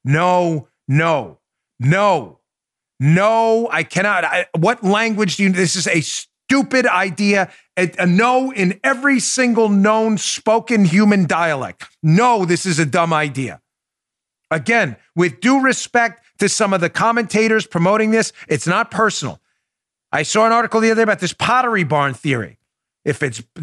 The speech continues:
uh, if you break it, you own it. So don't go into Chicago because if you break it, you're on. No, it is already broken. You're not walking into a Pottery Barn and breaking things. You're walking into a Pottery Barn after an earthquake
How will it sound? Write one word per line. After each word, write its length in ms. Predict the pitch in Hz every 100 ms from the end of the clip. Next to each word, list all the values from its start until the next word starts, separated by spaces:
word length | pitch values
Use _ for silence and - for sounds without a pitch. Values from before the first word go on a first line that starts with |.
| 160
uh, 140 | 151 151
if 180 | 151 -
you 120 | 147
break 380 | 113 208 254 -
it, 220 | 262 262
you 220 | 202 202
own 200 | 196 185
it. 120 | 139 -
So 260 | - 160 139
don't 280 | 202 233
go 180 | 240 233
into 180 | 226 220
Chicago 640 | - 208 208 220 226 233
because 340 | 202 185 165 139
if 160 | 120
you 120 | 220 220
break 320 | 196 220 -
it, 60 |
you're 140 | 190 175
on. 120 | 139
No, 640 | 151 165 214 226 175 92 _ -
it 140 | 202 220
is 220 | 208 - -
already 1400 | 233 240 240 233 190 - _ _ 170 226 226 185 175 160 _ _
broken. 800 | - 226 254 233 226 190 120 80 _ _ _ _ _ _ _ _ _ _ _ _ _ _ _ _ _ _ _ _ _ _ _ _ _ -
You're 140 | 190
not 340 | 226 269 240 196
walking 500 | 240 254 - 247 233
into 360 | 233 - 208
a 60 | 208
Pottery 560 | - 226 240 240 214
Barn 360 | 175 170 170 175
and 160 | 202 175
breaking 480 | 226 247 254 240 196
things. 320 | 185 156 135
You're 100 | 185
walking 520 | 175 226 269 277 262
into 280 | 247 - 220
a 60 | 208
Pottery 480 | - 233 240 226
Barn 260 | 185 180 190
after 300 | 202 - 214
an 100 | 214
earthquake 720 | 247 262 269 - 190 175 180